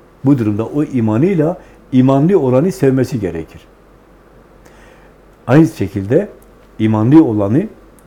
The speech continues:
Allah'a sevdirmesi lazım, Allah'ı da ona sevdirmesi lazım. Haliyle, tavrıyla, sözüyle, her haliyle. Eğer böyle olursa o şükreden bir kuldur.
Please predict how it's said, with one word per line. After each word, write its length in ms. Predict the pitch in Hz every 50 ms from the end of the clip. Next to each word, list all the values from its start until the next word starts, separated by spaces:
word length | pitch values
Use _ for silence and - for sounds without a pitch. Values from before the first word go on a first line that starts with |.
| - - -
Allah'a 320 | 110 110 117 120 156 180
sevdirmesi 600 | - - 113 110 107 110 104 107 101 98 - 110
lazım, 320 | 107 104 104 110 160 180 - - - - -
Allah'ı 280 | 101 104 104 120 165
da 60 | 185 190
ona 220 | 135 135 175 190
sevdirmesi 560 | 185 - 120 107 98 92 95 92 82 - 90
lazım. 280 | 87 80 80 78 - 78 - - - _ _ _ _ - - _ _ _ _ - - _ - - - _ _ _ - - - - - - -
Haliyle, 520 | - - 113 113 120 135 127 104 92 82 - - -
tavrıyla, 460 | - 107 107 110 117 127 120 107 87 78 - - -
sözüyle, 600 | - - 117 113 107 113 127 123 101 82 80 - - _ _
her 120 | - 147 147
haliyle. 560 | 117 - 92 92 90 92 95 95 120 160 202 - - - - - - - - - _ _ - - - _ _ _ _ _ _ _ - - - - - - - - - - - - - - - - - - - - -
Eğer 260 | 127 120 131 131 117
böyle 200 | 120 120 127 143
olursa 540 | 135 127 131 147 190 - - - - 285 285 - - - _ - - _
o 100 | - 180
şükreden 520 | 180 - 185 170 - 139 135 151 202 135 98
bir 80 | 98
kuldur. 520 | 92 - - - 90 82 80 - - -